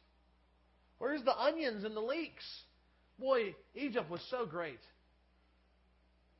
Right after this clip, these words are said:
What? Egypt was so great. Why? Because they had a little bit of food?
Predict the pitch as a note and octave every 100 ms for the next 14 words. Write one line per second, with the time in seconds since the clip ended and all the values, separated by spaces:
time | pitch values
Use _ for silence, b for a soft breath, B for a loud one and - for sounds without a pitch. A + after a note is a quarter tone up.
0 | _ _ _ _ _ _ _ _ _ _
1 | _ _ _ _ _ _ _ _ _ _
2 | _ _ _ _ - - B3 C#4 - -
3 | _ _ _ _ _ _ _ _ _ _
4 | - A3+ A3 A#3 - E3+ - F#3+ D#3+ E3
5 | G3 A#3+ - - _ _ _ _ _ _
6 | _ _ _ _ _ _ _ G3 G3 G#3
7 | A3 - - _ _ _ - - F3 -
8 | G3 F#3 G3+ F3+ - F3+ G#3